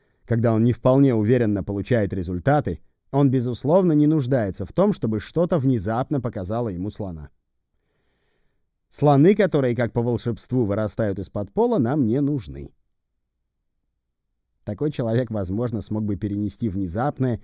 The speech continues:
и необъяснимое появление над ним легкого перышка. Но никак не слона, африканского в полном боевом снаряжении, внезапно возникшего посреди комнаты.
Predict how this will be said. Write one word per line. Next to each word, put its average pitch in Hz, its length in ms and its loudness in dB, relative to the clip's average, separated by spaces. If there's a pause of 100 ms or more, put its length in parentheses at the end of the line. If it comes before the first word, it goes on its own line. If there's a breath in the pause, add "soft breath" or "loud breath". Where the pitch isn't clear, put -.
(140 soft breath)
и 120 100 0
необъяснимое 117 840 0
появление 110 600 -2
над 117 220 -4
ним 110 220 -4 (160)
легкого 113 680 -2
перышка. 87 640 -14 (1800)
Но 139 260 4
никак 165 460 2
не 139 120 2
слона, 117 460 -4 (400)
африканского 117 840 -2
в - 80 -14
полном 127 420 2
боевом 107 380 -2
снаряжении, 92 680 -6 (200)
внезапно 117 600 0
возникшего 107 520 -4
посреди 90 400 -8
комнаты. 78 400 -14